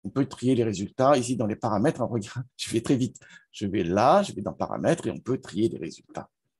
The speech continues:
Hein, voilà, selon les différentes manières. Bon, je l'ai pas fait ici. Ça, c'est un premier outil possible.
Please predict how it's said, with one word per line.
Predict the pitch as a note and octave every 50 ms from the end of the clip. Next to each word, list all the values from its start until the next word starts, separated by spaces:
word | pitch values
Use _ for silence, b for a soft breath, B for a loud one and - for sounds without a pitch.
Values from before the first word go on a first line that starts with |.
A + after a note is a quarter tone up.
| _ _ _
Hein, | - C#2 - - _ _
voilà, | - - - - _
selon | - - - - F2+
les | E2 -
différentes | - - - - - F2 _ _
manières. | - - - - _ _ _ _
Bon, | _ - - _ _ _ _ _ _ _ _ _ _ _ _ _ _ _ _ _
je | _ -
l'ai | F2+
pas | - - -
fait | - -
ici. | D#2 - - - - _ _ _ B B B B B B B B B B
Ça, | - - C4+
c'est | - C4
un | A3
premier | F#3 - G3 F3 F#3
outil | F3 D#3+ D#3+ - E3
possible. | D#3+ D#3 - - A#2 G2 F#2+ F#2+